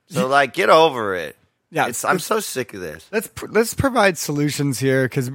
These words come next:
Speaker 2: everybody's gotta get back.
Speaker 1: You wanna, uh, did, uh, did you read that Ackman thing today that I thought was absolutely brilliant?
Speaker 2: What?
Speaker 1: His idea for, um,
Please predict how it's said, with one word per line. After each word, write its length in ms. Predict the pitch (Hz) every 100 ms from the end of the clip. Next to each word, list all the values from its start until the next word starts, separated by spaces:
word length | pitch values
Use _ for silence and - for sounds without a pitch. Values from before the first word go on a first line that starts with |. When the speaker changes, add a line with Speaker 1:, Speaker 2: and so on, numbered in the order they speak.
| -
Speaker 2:
everybody's 300 | 160 208 294
gotta 160 | 269 180
get 180 | 156 120
back. 320 | 120 110 104
Speaker 1:
You 80 | 196
wanna, 300 | 233 208 147
uh, 100 | 104
did, 340 | 110 123 147 - -
uh, 60 |
did 220 | 104 131 185
you 80 |
read 160 | 359 262
that 160 | 95 71
Ackman 460 | 120 - 139 147
thing 180 | 156 160
today 300 | 165 151 147
that 100 | 127
I 60 | 123
thought 240 | - 107
was 140 | 87 85 - -
absolutely 440 | 127 - 120 104
brilliant? 420 | 85 95 90 80 _ _ -
Speaker 2:
What? 160 | 113
Speaker 1:
His 100 | 127
idea 500 | 135 123 104 120 107
for, 380 | - 98 92 90
um, 360 | 87 82 85